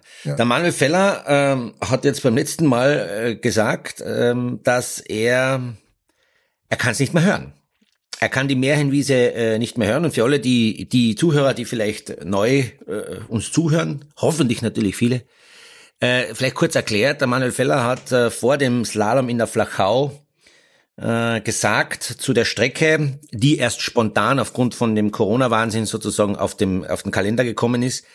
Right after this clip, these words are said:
Speaker 2: dass die Strecke eine Märchenwiese sei und hatte viele Menschen beleidigt. Ja?
Speaker 1: Genau, ja.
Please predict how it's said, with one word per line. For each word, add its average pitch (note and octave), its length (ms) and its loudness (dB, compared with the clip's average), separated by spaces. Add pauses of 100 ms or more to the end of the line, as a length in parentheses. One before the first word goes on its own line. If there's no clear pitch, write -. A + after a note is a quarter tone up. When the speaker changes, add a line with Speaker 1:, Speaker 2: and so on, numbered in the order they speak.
(280)
Speaker 2:
dass A#2 140 0
die C3+ 100 0
Strecke B2 300 0
eine G#2+ 140 2
Märchenwiese G#2 720 0
sei A2 340 2
und - 320 -2
hatte A#2+ 280 0
viele C#3+ 320 2
Menschen G#2+ 560 -2 (200)
beleidigt. F2 760 -2 (320)
Ja? G2+ 140 0
Speaker 1:
Genau, - 300 -8 (300)
ja. - 120 -8